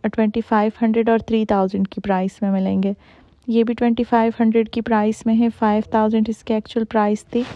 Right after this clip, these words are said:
लेकिन अभी आपको ट्वेंटी फ़ाइव हंड्रेड की price में मिलेगा। ये वाला भी बहुत stylish article है, बहुत ही प्यारे बड़े-बड़े diamonds लगे हैं इस पे और काफ़ी soft soul है और लाइट वेट article है।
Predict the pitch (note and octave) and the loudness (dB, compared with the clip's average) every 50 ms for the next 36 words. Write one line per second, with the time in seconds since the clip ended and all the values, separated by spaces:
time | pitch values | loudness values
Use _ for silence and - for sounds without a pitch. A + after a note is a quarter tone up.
0 | - - _ _ _ - - - _ _ _ _ - - A3+ A3+ - A#3 A3+ A3 | -18 -20 _ _ _ -20 -20 -20 _ _ _ _ -8 -6 -4 -2 0 0 0 2
1 | G#3+ A3+ A3 G#3+ G#3+ - - A3 A3 - A3 A3 G#3+ A#3+ A3+ - A#3+ A#3 A#3 A3+ | 2 2 0 0 0 0 0 0 2 2 2 2 2 0 0 2 2 2 2 2
2 | - - A#3 A3+ A3 A#3 A#3 A3 - - A3+ - A#3+ A3 G#3+ A3 A3 - - A#3+ | 0 0 0 2 2 2 0 0 -2 -4 -2 0 0 0 0 0 -2 -2 -2 0
3 | A3+ A3 A3 A3 A3 G#3+ G#3+ G#3+ A3+ A3 A#3 - _ _ _ _ _ _ _ _ | 2 2 2 2 2 0 0 0 -2 -2 -2 -4 _ _ _ _ _ _ _ _
4 | _ - - - - _ _ _ _ _ _ _ _ - - _ _ - - - | _ -20 -20 -20 -20 _ _ _ _ _ _ _ _ -20 -20 _ _ -20 -20 -20
5 | - - - - - - - - - - - - B3 A#3 A#3 A#3 A#3 A#3 A#3+ A#3 | -20 -20 -20 -20 -20 -20 -20 -20 -20 -20 -8 -2 0 2 2 2 2 2 0 0
6 | B3 A#3 A#3 A#3 G#3+ A#3 A3+ - - - A#3 A3 G#3+ A3 A3+ - - A3+ G#3+ G#3+ | 0 0 -2 -2 -2 -2 -4 -4 -2 0 0 2 2 0 0 0 0 0 0 -2
7 | - A#3 A3 - A#3 A3+ A3+ A#3 B3 B3+ C#4 _ - - - - - - - - | -4 -4 -4 -2 -2 0 0 0 -2 -2 -4 _ -18 -20 -20 -20 -20 -20 -20 -20
8 | - - - - - A#3 A3 A#3 A3+ - A#3+ - A#3+ A3+ A3 A3+ A3+ A3 A#3 A3 | -20 -20 -8 -6 -4 -2 0 0 -2 -2 0 0 2 2 2 2 2 2 2 2
9 | A3+ A3+ A3+ A#3 A3+ A3+ A3+ A3+ G#3+ A3 A3 A3 G#3+ G#3+ G#3+ A#3 A#3 A3+ - A#3 | 2 2 2 2 2 2 2 2 2 4 2 2 2 0 0 0 -2 -2 0 -2
10 | A3+ G#3+ G#3+ A3+ A3+ A#3 A#3 A3+ - - C4+ C4+ C4 C4 - - A3 - - A3 | 0 0 2 2 2 2 2 0 -2 -2 -2 -2 -2 -2 -4 -4 -4 -4 -4 -6
11 | G#3+ - A#3 G#3+ G#3 G#3+ - - - - - A3 G#3+ G#3+ G#3 G#3 A3+ A3 G#3+ A3 | -4 -2 -2 -2 -2 -2 -4 -10 -6 -2 0 0 2 0 0 2 2 2 2 2
12 | G#3+ G#3 G3+ G3 G3+ - - A3 G#3 G3+ - G3 F#3 F#3 - G3 F#3+ - G3 F#3+ | 2 2 2 0 -2 -2 -2 -2 0 0 0 0 0 -2 -2 -4 -4 -4 -4 -4
13 | G3 F#3+ G3+ G3+ G#3 | -2 -2 -4 -4 -6